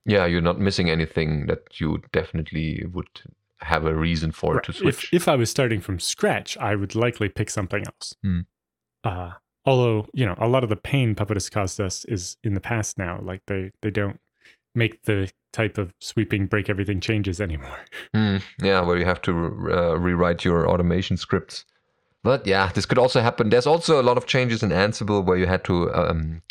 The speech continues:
Speaker 1: make changes to your playbooks or adjust them slightly, uh, because new features are coming in, older ones get deprecated or replaced by others. So there's always, um, movement in the ecosystem, uh, no matter what kind of automation,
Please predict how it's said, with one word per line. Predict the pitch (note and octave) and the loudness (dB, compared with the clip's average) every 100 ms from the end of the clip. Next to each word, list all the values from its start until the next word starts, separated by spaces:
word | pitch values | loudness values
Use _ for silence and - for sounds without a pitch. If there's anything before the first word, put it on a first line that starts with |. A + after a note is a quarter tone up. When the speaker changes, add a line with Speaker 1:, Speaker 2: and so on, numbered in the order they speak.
| - - _ | -16 -20 _
Speaker 1:
make | - E2+ | -2 -2
changes | - F2+ F2 E2+ | 0 0 0 -2
to | - | -2
your | E2 | -2
playbooks | - F#2+ F#2 F#2+ F2+ - D#2+ | 0 0 2 0 -4 -6 -2
or | E2 | 0
adjust | - - F2+ - | 0 2 0 0
them | F#2+ E2+ E2+ | 0 0 0
slightly, | - F2+ F2 - F2 E2+ - - _ _ - | 0 0 0 0 0 0 -4 -14 _ _ -2
uh, | D#2 E2 | 0 0
because | D#2+ F2+ - | 0 0 0
new | F2 E2 | 0 0
features | E2+ E2 F2+ E2+ D#2+ - - | -2 0 2 2 0 -6 -2
are | E2+ | -2
coming | - E2+ E2 | 0 0 2
in, | F2+ G2 F#2 F2+ | 2 2 2 0
older | D#2+ E2+ | 0 2
ones | D#2+ D#2+ D#2 | 2 0 0
get | E2+ D#2+ | -4 0
deprecated | F2 - F2 F2 E2 D#2+ | 0 0 -2 0 0 0
or | D#2+ | 0
replaced | D#2 D2+ - D#2+ - | -2 0 0 -2 0
by | E2 | 0
others. | D#2+ E2+ E2+ | 0 0 -2
So | - D#2 D#2 | -2 -2 0
there's | E2+ | 2
always, | F#2 G2 F#2+ F2 - - - _ - | 2 4 2 0 -4 -16 -20 _ -2
um, | D#2 D#2 B1+ | 0 0 0
movement | E2+ F#2 F2 E2+ E2 - - - | 2 2 2 2 0 -2 -10 -4
in | F2 E2+ | -2 0
the | D#2 D#2 D#2 - | 0 0 -2 -4
ecosystem, | F2+ - D#2+ D#2 - E2+ D#2+ - _ _ _ _ | -4 -4 -4 -6 -4 -4 -4 -8 _ _ _ _
uh, | F2 D#2+ E2 E2 | -2 0 0 0
no | D#2 | 0
matter | E2 D#2 D#2+ | 2 2 0
what | D#2+ D#2+ | 0 -2
kind | E2 D#2 | -2 -2
of | D2+ | -2
automation, | D#2 E2 E2 E2+ - - | -2 -2 -4 -6 -8 -12